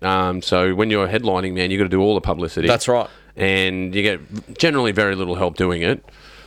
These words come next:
Speaker 1: Um, yeah, it's a lot. And then, you know, you gotta talk to the venue. But I suppose, like, I have some good venues that I talk to that they're
Speaker 2: Yeah.
Speaker 1: great.
Speaker 2: Yeah.
Speaker 1: Like, that, like, before I go into this, you know, negative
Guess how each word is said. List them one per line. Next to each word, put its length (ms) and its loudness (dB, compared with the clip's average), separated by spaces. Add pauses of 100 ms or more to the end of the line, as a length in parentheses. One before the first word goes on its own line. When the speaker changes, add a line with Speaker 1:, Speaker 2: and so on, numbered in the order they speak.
(140)
Speaker 1:
Um, 500 2 (300)
yeah, 240 2
it's 220 -2
a 60 2
lot. 180 0
And 140 2
then, 240 0
you 100 0
know, 80 2
you 80 0
gotta 120 2
talk 220 -6
to 80 -12
the 60 -6
venue. 540 0 (340)
But 200 0
I 40 2
suppose, 320 2
like, 300 0 (240)
I 80 0
have 220 -2
some 600 -2 (720)
good 160 2
venues 320 2
that 120 2
I 80 4
talk 300 0
to 160 2
that 120 2
they're 120 4
Speaker 2:
Yeah. 60 -4
Speaker 1:
great. 400 0 (120)
Speaker 2:
Yeah. 160 0
Speaker 1:
Like, 100 0
that, 200 0
like, 220 0
before 300 2
I 40 0
go 160 2
into 180 -2
this, 300 -4
you 80 0
know, 240 0
negative 500 -2